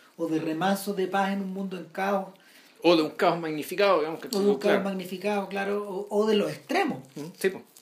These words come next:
Speaker 1: O de los extremos. Eh, es el lugar donde, de hecho,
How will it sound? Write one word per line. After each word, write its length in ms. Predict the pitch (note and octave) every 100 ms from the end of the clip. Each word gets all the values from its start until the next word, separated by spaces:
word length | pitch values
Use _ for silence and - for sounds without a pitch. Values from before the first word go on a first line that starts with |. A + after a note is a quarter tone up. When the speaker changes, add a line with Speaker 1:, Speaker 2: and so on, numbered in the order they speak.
| - -
Speaker 1:
O 120 | D#3+
de 100 | E3+
los 160 | D#3+ -
extremos. 480 | - B3+ G3+ A#3+ - - - - _ -
Eh, 360 | F3 D#3+ E3+ F3+
es 120 | G3+
el 60 | G#3+
lugar 300 | F#3+ G3+ G#3
donde, 300 | A3 G#3 G3
de 140 | F#3+ G3
hecho, 800 | G3 G#3 G3+ F#3 F3+ E3 D#3